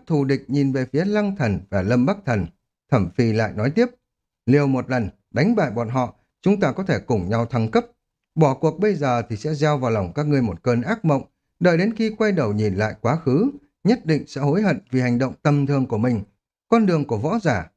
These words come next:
chỉ có ra sức tiến về phía trước mới có thể thực sự mạnh mẽ. Thẩm Phi ta đã thua một lần trong tay hai người này,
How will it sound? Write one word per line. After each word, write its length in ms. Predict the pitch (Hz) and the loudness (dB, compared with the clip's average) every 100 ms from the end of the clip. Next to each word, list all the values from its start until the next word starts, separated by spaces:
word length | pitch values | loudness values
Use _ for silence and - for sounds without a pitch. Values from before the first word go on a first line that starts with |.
| - | -6
chỉ 120 | 110 | -2
có 140 | 147 | 0
ra 180 | 143 131 | 0 0
sức 300 | 117 233 - | 0 -4 0
tiến 220 | 143 226 | 0 2
về 120 | 208 104 | 0 -2
phía 100 | 139 | -2
trước 240 | 156 254 262 _ _ _ | 0 -2 -2 _ _ _
mới 140 | 170 214 | 0 0
có 100 | 247 | 0
thể 200 | 135 87 | -2 -2
thực 240 | 151 - | -4 -2
sự 180 | 180 156 | -2 -2
mạnh 260 | 226 - | -2 -2
mẽ. 160 | 120 180 247 _ _ _ _ _ _ | 0 0 0 _ _ _ _ _ _
Thẩm 200 | 156 92 | 0 2
Phi 160 | 87 120 | 0 -2
ta 200 | 123 117 | 0 0
đã 120 | 127 - | -2 -2
thua 140 | 180 | 0
một 240 | 160 120 117 | 0 0 -2
lần 200 | 98 85 | -4 -2
trong 200 | 127 120 | -2 0
tay 160 | 127 | 0
hai 160 | 131 139 | 2 0
người 160 | 110 | 0
này, 240 | 101 101 | 0 -2